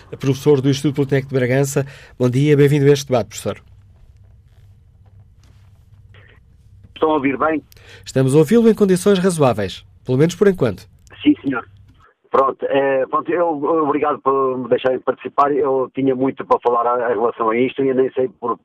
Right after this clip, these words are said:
Speaker 2: por que, por que ponto é que lhe hei de pegar. Eu posso dizer que eu sou engenheiro florestal, tirei o curso em, em, na utada, em Vila Real, e sou professor do Instituto Politécnico, onde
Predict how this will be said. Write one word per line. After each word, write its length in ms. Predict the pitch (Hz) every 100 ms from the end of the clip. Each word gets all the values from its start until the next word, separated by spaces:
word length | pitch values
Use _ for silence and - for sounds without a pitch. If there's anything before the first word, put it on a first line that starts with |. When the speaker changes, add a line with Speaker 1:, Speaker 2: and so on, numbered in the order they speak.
| _
Speaker 2:
por 200 | 113 113
que, 120 | - 120 110 110 98 92
por 140 | - -
que 60 | -
ponto 240 | 139 120
é 60 | 135
que 80 | 127
lhe 80 |
hei 60 | 135
de 60 | -
pegar. 300 | 110 101 107
Eu 140 | 123
posso 340 | - 151 -
dizer 360 | 113 117 113 113
que 100 | -
eu 140 | 120
sou 440 | 113 123 113 101 90 - - -
engenheiro 320 | 110 110 110
florestal, 540 | - 113 - 143 147 127 - - _ _
tirei 220 | 120 123
o 60 | 117
curso 300 | - 110 113
em, 200 | 107 104
em, 160 | 107 104
na 160 | 107
utada, 440 | 107 98 110 113 110
em 100 | 98
Vila 200 | 107 110
Real, 360 | 120 131 135
e 160 | 127 117 -
sou 140 | 127
professor 460 | - 107 - 123 107
do 100 | 113
Instituto 300 | - 107 -
Politécnico, 680 | 110 - 123 - 127 117 104 - _ _
onde 300 | 127 127 117